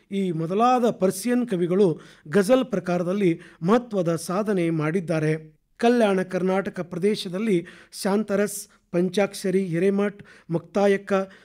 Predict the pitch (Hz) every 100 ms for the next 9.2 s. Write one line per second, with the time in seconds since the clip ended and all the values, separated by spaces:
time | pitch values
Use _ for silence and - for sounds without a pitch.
0 | - 151 175 180 175 170 170 165 175 196
1 | 196 202 214 - - _ - 170 170 185
2 | 175 170 175 180 202 185 214 208 - _
3 | 139 170 175 185 165 165 - 185 196 202
4 | 202 - - _ - 175 170 165 165 -
5 | 180 190 208 202 - _ 180 180 170 165
6 | 170 202 208 208 - - _ _ 143 170
7 | 185 - - 156 196 202 202 196 196 -
8 | - - 151 185 185 175 160 160 180 190
9 | 196 202